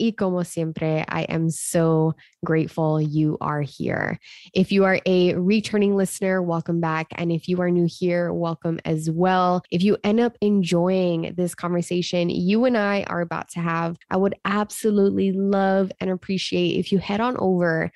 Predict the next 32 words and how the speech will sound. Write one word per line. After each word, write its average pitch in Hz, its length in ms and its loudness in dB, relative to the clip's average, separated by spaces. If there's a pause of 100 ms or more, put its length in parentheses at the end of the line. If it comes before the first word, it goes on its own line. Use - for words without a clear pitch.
(180)
to - 180 -6
Apple 202 240 -4
Podcasts, - 960 -6 (300)
scroll 233 520 2
down 214 380 2
on 185 140 -2
the 180 80 2
Starting 175 380 0
with 208 180 0
Gratitude 180 500 -2
page, 160 400 -2 (180)
find 311 360 4
the 339 80 4
stars 220 540 0
and 196 180 -4
comment 175 340 -2
box 165 400 -2
waiting 254 460 4
for 311 160 -4
you 170 560 2 (160)
to 220 140 0
share 190 680 2
your 175 300 2
rating 196 580 4 (100)
and 185 120 -4
review 160 840 -2 (600)
on 175 640 0 (140)
this 190 180 -2
conversation, 208 880 0
on 180 140 -2
this 196 180 -2
podcast. - 840 -6